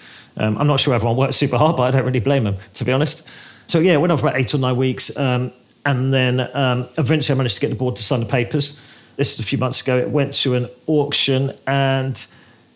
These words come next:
guess who won the auction? Dignity P L C. So in the end, um, Dignity won. They, they own Beyond. I don't own any of it. But at least, at least because of, um, 'cause of Tupi, the staff,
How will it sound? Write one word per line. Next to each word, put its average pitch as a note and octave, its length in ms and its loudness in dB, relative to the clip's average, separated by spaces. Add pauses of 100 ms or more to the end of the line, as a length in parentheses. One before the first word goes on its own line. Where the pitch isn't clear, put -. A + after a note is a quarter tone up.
(300)
guess G3+ 240 2
who E3+ 120 4
won C#3 180 2
the B2 100 2
auction? A2+ 520 -2 (960)
Dignity A#2+ 440 -2
P G#2+ 240 -4
L G#2+ 160 -2
C. G2+ 320 -8 (800)
So - 160 0
in E3 140 2
the D3+ 120 4
end, C#3 380 0
um, C3 460 0
Dignity C3+ 320 -4
won. A#2 280 -2 (480)
They, B2 540 2
they C3 220 -2
own B2 120 0
Beyond. A#2 380 -2
I B2 60 -2
don't A2+ 160 0
own A2 100 -2
any A2+ 160 0
of G#2 80 -2
it. A2+ 260 -6 (280)
But D3 160 2
at C#3+ 80 2
least, - 380 -4
at C#3 100 0
least C#3 180 0
because A2+ 320 -2
of, A#2 140 0
um, A2+ 300 0 (680)
'cause A2+ 140 -4
of G#2 80 -2
Tupi, G#2 320 -4
the G#2+ 80 -2
staff, A2+ 340 -2